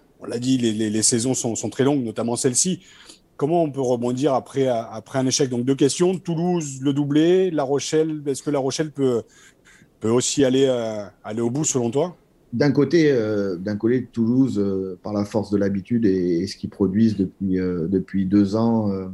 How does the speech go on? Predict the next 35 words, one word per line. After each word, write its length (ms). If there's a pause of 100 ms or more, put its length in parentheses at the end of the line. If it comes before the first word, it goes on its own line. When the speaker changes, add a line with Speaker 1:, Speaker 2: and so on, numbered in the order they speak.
(680)
Speaker 2:
euh, 520
avec 220
ce 120
groupe-là, 960 (260)
euh, 140
maîtrise, 540
maîtrise 480
ses 100
fins 180
de, 340 (180)
ses 160
fins 160
de 60
championnat. 840
Ils 100
sont 160
plutôt 220
bien 180
placés. 540 (1040)
S'il 260
n'y 80
a 60
pas 160
de 60
pépins 300
physiques, 360
même 160
s'il 160
y 0
en 60
a 60
toujours 360
un 80
peu, 120
euh, 880